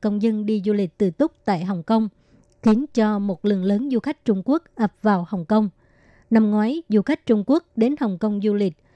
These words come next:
đạt năm mươi mốt phẩy ba mươi triệu lượt người, chiếm bảy mươi tám phần trăm du khách nước ngoài tại Hồng Kông. Do Hồng Kông đất nhỏ, số lượng du khách Trung Quốc quá nhiều, nên đã chiếm một số lượng lớn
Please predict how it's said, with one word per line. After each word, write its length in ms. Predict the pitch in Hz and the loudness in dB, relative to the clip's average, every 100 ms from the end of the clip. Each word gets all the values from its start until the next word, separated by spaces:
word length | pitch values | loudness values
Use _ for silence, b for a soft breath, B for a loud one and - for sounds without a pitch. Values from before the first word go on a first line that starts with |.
| b b | b b
đạt 260 | 214 214 - | 0 2 0
năm 180 | 220 214 | -2 0
mươi 100 | 208 | 0
mốt 240 | 208 269 - | 0 -2 -4
phẩy 280 | 233 175 | -2 -2
ba 180 | 170 220 | -2 -2
mươi 160 | 220 220 | 0 -2
triệu 160 | 220 196 | -2 -2
lượt 200 | 185 175 | -4 -4
người, 320 | 208 214 190 b b b _ | 2 2 2 b b b _
chiếm 300 | 220 220 311 | 0 2 0
bảy 120 | 233 | -4
mươi 140 | 175 208 | -4 -4
tám 260 | 202 233 285 | -4 -4 -4
phần 180 | 220 175 | -4 -2
trăm 260 | 208 196 | -4 -2
du 120 | 190 190 | -2 -2
khách 260 | 277 - | -4 -4
nước 200 | 269 277 | -4 -2
ngoài 220 | 214 202 175 | 0 0 -2
tại 160 | - 175 | -4 -2
Hồng 200 | 190 170 | -2 -2
Kông. 240 | 214 226 180 _ _ _ _ - | 0 0 -2 _ _ _ _ 0
Do 180 | 220 240 | 2 4
Hồng 260 | 233 202 | 2 0
Kông 200 | 185 214 | 0 -2
đất 200 | 254 - | -2 -4
nhỏ, 380 | 220 196 180 226 - | -2 -2 -4 -8 -12
số 220 | - 269 | -4 0
lượng 260 | 294 208 196 | 2 0 0
du 100 | 208 | -2
khách 260 | 294 - | -2 -2
Trung 160 | 240 196 | 0 0
Quốc 180 | 294 - | -2 -2
quá 140 | - 220 | 0 0
nhiều, 400 | 262 226 208 175 b b - | 2 2 2 -2 b b 2
nên 240 | 214 202 | 4 4
đã 80 | 196 | 2
chiếm 280 | 170 202 214 | 0 -2 -2
một 260 | 294 202 - | -2 -4 -4
số 180 | 226 | -4
lượng 200 | 285 226 | -2 -2
lớn 240 | 180 196 | 0 -2